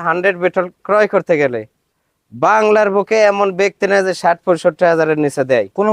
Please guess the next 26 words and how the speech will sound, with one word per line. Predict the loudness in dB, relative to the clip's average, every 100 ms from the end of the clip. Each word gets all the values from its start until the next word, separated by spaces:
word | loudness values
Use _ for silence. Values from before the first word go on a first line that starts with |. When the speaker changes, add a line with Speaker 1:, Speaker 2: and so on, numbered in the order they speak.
| -4
Speaker 2:
পক্ষে | -6 -4 -4
Speaker 1:
কেউ | 0 2
Speaker 2:
সম্ভব | 4
না। | 2
Speaker 1:
দিতে | 2 2
পারবে | 2 0 -4
না। | -10 _ -8
Speaker 2:
জি। | -4 -4 -2
Speaker 1:
তাহলে | 0 2 2 2 2 0
আপনারা | 0 2 4 4
অন্ধের | 2 2 2 2
মতো, | 2 2 0 0 -4 _ _
এই | -6 0
কানার | 0 2 2 0
মতো | -2 0
কথা | 0 0 0
বলেন। | 2 2 0 _ _ _ 0
এই | 2
যে | 2 0
দেখা | 0 0
যাচ্ছে | 0 0 0
বলবে | 0 2 2
যে | 2 0
বিটল। | 0 0 0 -4 _ -4
Speaker 2:
জি। | -2 -2 -6 -4
Speaker 1:
কোনো | 0